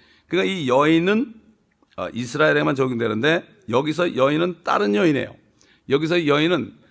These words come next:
살짝 뭔가 숨기는 여인이에요. 못된 여인이에요, 이 여인은.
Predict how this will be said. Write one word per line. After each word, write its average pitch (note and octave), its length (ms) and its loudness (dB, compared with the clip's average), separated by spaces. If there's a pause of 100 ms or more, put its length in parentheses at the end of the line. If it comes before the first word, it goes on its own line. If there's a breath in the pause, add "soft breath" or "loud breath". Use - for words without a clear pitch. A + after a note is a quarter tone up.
(100 soft breath)
살짝 F#3 480 0
뭔가 E3+ 300 2
숨기는 F#3+ 500 -2
여인이에요. C3 500 0
못된 B2+ 400 0
여인이에요, G#2+ 320 -4
이 F2 40 -12
여인은. - 280 -18